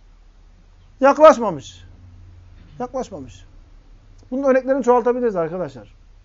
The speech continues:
Ve alimler çoğaltmış. Bayram namazında hepiniz biliyorsunuz,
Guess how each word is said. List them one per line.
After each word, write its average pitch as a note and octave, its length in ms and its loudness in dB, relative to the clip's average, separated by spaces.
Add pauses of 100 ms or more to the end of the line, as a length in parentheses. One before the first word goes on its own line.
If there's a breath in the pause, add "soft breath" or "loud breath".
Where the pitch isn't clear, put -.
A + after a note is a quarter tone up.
(160)
Ve G3+ 60 -4
alimler A3 340 -2
çoğaltmış. G#3 580 -6 (1000)
Bayram C4+ 360 6
namazında A3 420 -2
hepiniz A3+ 340 -2
biliyorsunuz, A3+ 480 -2